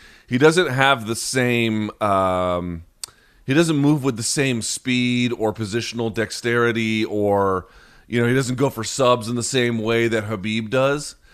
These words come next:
So he doesn't quite have that flash there. And then on the feet, you know, the, the, the, the jab of Saint Pierre, you mentioned the Koscheck fight from the fight in Montreal, U F C whatever it was at this point.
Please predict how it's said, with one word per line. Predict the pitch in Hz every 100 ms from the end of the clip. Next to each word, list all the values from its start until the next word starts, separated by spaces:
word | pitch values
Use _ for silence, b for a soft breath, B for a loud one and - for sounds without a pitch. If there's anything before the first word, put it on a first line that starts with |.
| b b -
So | 135
he | 143
doesn't | 160 156
quite | 165 151
have | 151 120
that | 107
flash | - 123 120 117 113 -
there. | 90 78 73 - - _ _ _ -
And | 131
then | 151
on | 151 151 135
the |
feet, | - - 202 156 -
you | 123
know, | 117 110
the, | 120 - -
the, | 117
the, | - 113
the | 98 113
jab | 95 101 127 143 156 160
of | 139 120 113
Saint | - 131 117
Pierre, | 117 127 120 113
you | 117
mentioned | 123 110 104
the |
Koscheck | - 120 135 113 92
fight | - 95 92 - b b b
from | - 110
the |
fight | 101 120 110
in |
Montreal, | 110 107 - 110 131 135 107
U | 104 107
F |
C | - 101
whatever | 95 101 98
it |
was | 87 90
at | 76
this | 85 -
point. | 98 90